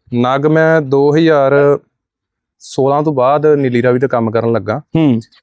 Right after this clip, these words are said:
Speaker 1: ਤੇ ਅੱਜ ਦੋ ਹਜ਼ਾਰ ਪੱਚੀ ਚੱਲ ਰਿਹਾ।
Speaker 2: ਹੂੰ।
Speaker 1: ਤਕਰੀਬ ਸੱਤ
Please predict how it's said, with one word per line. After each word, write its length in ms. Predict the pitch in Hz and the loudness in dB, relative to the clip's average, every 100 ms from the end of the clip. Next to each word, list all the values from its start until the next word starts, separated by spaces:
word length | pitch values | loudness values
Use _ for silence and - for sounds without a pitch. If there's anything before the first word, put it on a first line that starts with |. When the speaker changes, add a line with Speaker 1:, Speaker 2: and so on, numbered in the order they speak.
| - | -4
Speaker 1:
ਤੇ 640 | 120 110 107 101 95 - _ _ - 131 | 0 0 0 0 -2 -8 _ _ -6 -4
ਅੱਜ 220 | 127 127 139 139 123 113 - | -2 0 2 2 -2 -10 -6
ਦੋ 160 | 123 | -2
ਹਜ਼ਾਰ 200 | 127 135 | 0 0
ਪੱਚੀ 300 | 120 117 151 | -2 -2 -2
ਚੱਲ 220 | 135 117 104 | 0 0 0
ਰਿਹਾ। 200 | 110 127 | -2 -4
Speaker 2:
ਹੂੰ। 440 | - - 175 131 98 _ _ _ - | -8 -2 0 0 -2 _ _ _ -8
Speaker 1:
ਤਕਰੀਬ 360 | 127 135 139 | -4 0 -2
ਸੱਤ 240 | 135 135 | -2 -4